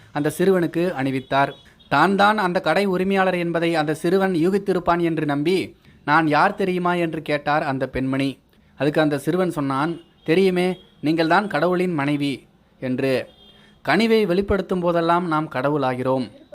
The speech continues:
அடுத்து இன்னொரு கதை ஒண்ணு பார்க்கலாங்க. ஒரு திருமண வரவேற்பில் மணமக்களுக்கு அன்பளிப்பும் அதனுடன் இணைந்த ஒரு கடிதமும் வந்தது. அதில் அந்த ஊரின் சிறந்த திரையரங்கில் புதிய படத்துக்கான இரண்டு டிக்கெட்டுகள் இணைக்கப்பட்டிருந்தன.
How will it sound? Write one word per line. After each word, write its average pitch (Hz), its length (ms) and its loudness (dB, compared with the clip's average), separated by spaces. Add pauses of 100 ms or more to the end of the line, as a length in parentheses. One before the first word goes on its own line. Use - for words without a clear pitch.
(260)
அடுத்து 156 240 0
இன்னொரு 175 200 4
கதை 151 200 2
ஒண்ணு 143 40 0
பார்க்கலாங்க. 123 540 -4 (360)
ஒரு 170 220 2
திருமண 226 380 4
வரவேற்பில் 180 640 2
மணமக்களுக்கு 160 800 -2 (100)
அன்பளிப்பும் 175 720 0
அதனுடன் 160 400 2
இணைந்த 180 320 0
ஒரு 160 120 0
கடிதமும் 160 500 0
வந்தது. 131 580 -2 (380)
அதில் 151 440 0 (120)
அந்த 165 280 2
ஊரின் 214 260 2
சிறந்த 208 440 0
திரையரங்கில் 175 600 0
புதிய 196 420 -2
படத்துக்கான 175 480 -2
இரண்டு 160 340 0
டிக்கெட்டுகள் 165 540 -2
இணைக்கப்பட்டிருந்தன. 135 960 -2